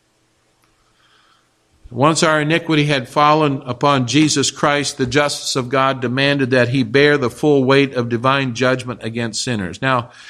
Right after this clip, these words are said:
the language of both the Old Testament and the New Testament in regard to sacrifices, and particularly in regard to Christ's death, is that it's substitutionary.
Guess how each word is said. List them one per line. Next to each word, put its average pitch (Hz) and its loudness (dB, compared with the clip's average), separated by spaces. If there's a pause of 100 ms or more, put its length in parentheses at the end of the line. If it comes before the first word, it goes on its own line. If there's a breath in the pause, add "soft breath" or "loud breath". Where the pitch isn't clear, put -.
(420 loud breath)
the 147 4
language 175 2
of 151 0
both 170 4
the 139 2
Old 180 4
Testament 170 0
and 139 0
the 151 2
New 156 4
Testament 147 -2
in 131 -2
regard 139 2
to 139 -4
sacrifices, 143 -2
and 120 -4
particularly 151 2 (300 loud breath)
in 135 2
regard 143 2
to 135 -2
Christ's 143 -2
death, 135 0 (760)
is 151 4
that 139 2
it's 135 0
substitutionary. 131 -2